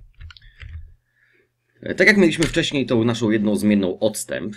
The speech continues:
prawda, którą sobie zrobiliśmy, e, odstęp, to ona miała w środku jakąś jedną cyferkę,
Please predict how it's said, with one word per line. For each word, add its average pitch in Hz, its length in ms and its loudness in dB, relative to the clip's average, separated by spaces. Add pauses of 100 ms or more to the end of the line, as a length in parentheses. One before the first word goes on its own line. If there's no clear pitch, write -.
(120)
prawda, 71 520 -8
którą 80 180 -10
sobie 80 200 -10
zrobiliśmy, 76 760 -8 (260)
e, 64 520 -12 (640)
odstęp, 64 1400 -10 (1500)
to - 120 -14
ona 156 240 -4
miała 131 200 -2
w - 80 -10
środku 104 300 -4
jakąś 95 300 -6
jedną 87 320 -2
cyferkę, - 480 -14